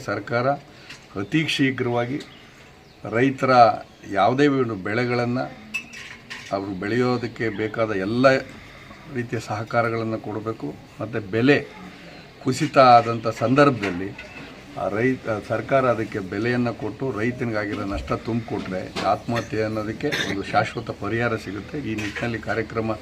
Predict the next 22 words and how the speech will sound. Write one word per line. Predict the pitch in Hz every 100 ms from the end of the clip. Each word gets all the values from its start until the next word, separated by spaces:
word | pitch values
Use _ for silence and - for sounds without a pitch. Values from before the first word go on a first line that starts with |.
| - - - - - - 104
ರೂಪಿಸ್ಬೇಕು. | 139 139 131 - 113 - 147 - - - 104
ಮತ್ತು | 123 - 143 120
ನಮ್ಮಿಂದ | 113 139 147 131
ಆಯ್ಕೆಯಾದ | 120 131 147 139 135 -
ಪ್ರತಿನಿಧಿಗಳು, | 143 - 175 160 143 101 87
ಇವತ್ತು | 104 110 127
ಏನಾಗಿದೆ | 143 143 139 139
ಅಂದರೆ, | 135 131
ಇಡೀ | 123 123
ಕರ್ನಾಟಕದಲ್ಲಿ | 113 107 135 139 135 127 123 98 - - - - - - 101
ಏನು | 127 135
ಇನ್ನೂರ | 127 143 139
ಇಪ್ಪತ್ನಾಲ್ಕು | 147 131 135 139 127
ಜನ | 135 104
ಆಯ್ಕೆಯಾಗಿ | 131 143 147 139 123
ಹೋಗ್ತಾರೆ, | 131 - 127 87 - - - 117 113
ಯಾರೊಬ್ಬರು | 120 160 156 156 160 151
ಈ | 127
ರೈತರ | 131 139 131
ಪರವಾದ | 135 135 131 131
ಧ್ವನಿಯನ್ನು | 117 127 135 127 107
ಎತ್ತಲ-, | - 131 127